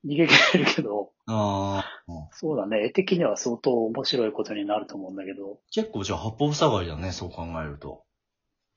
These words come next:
Speaker 1: いや、だから結構積むと思うんだよね。
Speaker 2: うん。
Speaker 1: だからやっぱこ-、こもるのかな？やっぱりまず、家とかだったら。
Speaker 2: うん。
Speaker 1: やっぱどっか、どっかこもるとこを探すかな？まずそうだね。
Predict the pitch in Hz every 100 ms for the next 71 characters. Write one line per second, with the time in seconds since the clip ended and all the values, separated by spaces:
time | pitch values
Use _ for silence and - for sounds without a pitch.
0 | _ _ _ _ 170 214 214 - 427 -
1 | 151 143 - 190 247 160 110 107 98 87
2 | 90 90 98 _ _ _ _ _ 110 107
3 | 104 98 92 85 78 73 - _ _ _
4 | _ - 220 208 - - - - - 233
5 | 302 151 98 101 113 139 226 - 135 147
6 | 120 165 139 104 101 _ _ _ - 180
7 | 214 185 113 101 - - 95 95 92 -
8 | 120 110 95 80 - _ _ _ _ _
9 | _ _ _ _ _ _ _ - 202 185
10 | 370 - - - _ _ 349 - - 240
11 | - 254 - 127 110 120 120 - - 147
12 | - 123 110 - - 120 - 107